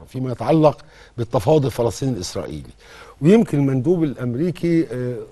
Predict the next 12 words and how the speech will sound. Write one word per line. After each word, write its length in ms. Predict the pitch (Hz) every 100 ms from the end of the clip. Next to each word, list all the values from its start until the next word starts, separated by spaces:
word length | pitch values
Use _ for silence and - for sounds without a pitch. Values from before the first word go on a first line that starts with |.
| -
قال، 160 | 147 170
كان 280 | 165 180 156
تعليقهم 600 | 123 143 170 - 170 190
بعد 220 | 120 113
كده 280 | - 156 156
إن 80 | 151
إحنا 200 | 147 143
عايزين 300 | 156 170 190
نترك 520 | 214 180 175 - - - - - - _ 135
موضوع 560 | 135 135 147 208 160 -
الدولة 720 | 160 143 131 214 214 214 208 -
للمفاوضات 880 | 147 202 185 156 151 147 185 -